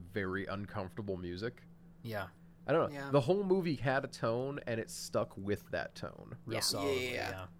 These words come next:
Speaker 3: For sure.
Speaker 4: But, but Emma, please continue.
Speaker 3: Um, fun fact that I didn't realize, I knew I recognized, um,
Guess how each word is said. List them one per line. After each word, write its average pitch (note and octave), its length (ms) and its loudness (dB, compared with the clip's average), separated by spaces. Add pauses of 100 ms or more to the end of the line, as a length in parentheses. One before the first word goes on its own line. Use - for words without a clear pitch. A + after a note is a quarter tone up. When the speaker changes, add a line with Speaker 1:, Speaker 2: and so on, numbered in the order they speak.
(140)
Speaker 3:
For C3 160 -6
sure. B2 260 -6
Speaker 4:
But, A3 220 -2
but B3 180 4
Emma, G#3+ 240 4
please G3 240 -2
continue. - 420 -6 (680)
Speaker 3:
Um, E3+ 520 4 (240)
fun F#3+ 340 6
fact F3+ 460 4
that D#3 120 6
I D#3 60 6
didn't D#3+ 240 4
realize, D3+ 500 2
I D3+ 140 4
knew F3 320 4
I D#3+ 140 6
recognized, D#3 960 2 (180)
um, C#3 540 -2